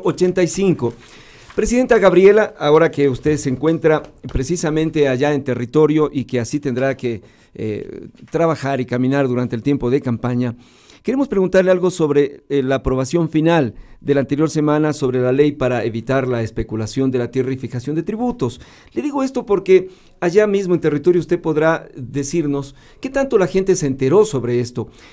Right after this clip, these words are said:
El fin de semana observamos entre algunos cierres de algunos medios de comunicación de la información nacional,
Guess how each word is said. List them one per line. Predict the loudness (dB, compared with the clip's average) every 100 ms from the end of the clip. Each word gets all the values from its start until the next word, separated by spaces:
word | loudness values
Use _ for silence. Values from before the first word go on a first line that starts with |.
| -4
El | -2
fin | -2
de | -2
semana | 0 0 0 0 0
observamos | 0 0 0 0 -2 -2
entre | -2 0 -2
algunos | 0 0 0
cierres | 2 4 4 4 -2
de | -2
algunos | -2 -2 -2
medios | 0 -2 -2
de | -4
comunicación | -6 -6 -6 -8 -4 -2 -2
de | -4
la |
información | -6 -6 -8 -4 -4
nacional, | -4 -4 -4 -2